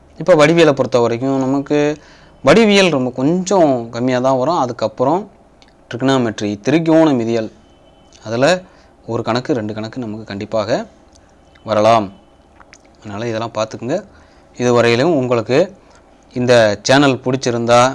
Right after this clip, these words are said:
நீங்க ஷேர் பண்ணுங்க, சப்ஸ்கிரைப் பண்ணுங்க, கமெண்ட் பண்ணுங்க.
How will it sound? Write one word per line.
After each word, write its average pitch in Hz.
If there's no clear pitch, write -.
நீங்க 113
ஷேர் 120
பண்ணுங்க, 113
சப்ஸ்கிரைப் 120
பண்ணுங்க, 110
கமெண்ட் 151
பண்ணுங்க. 107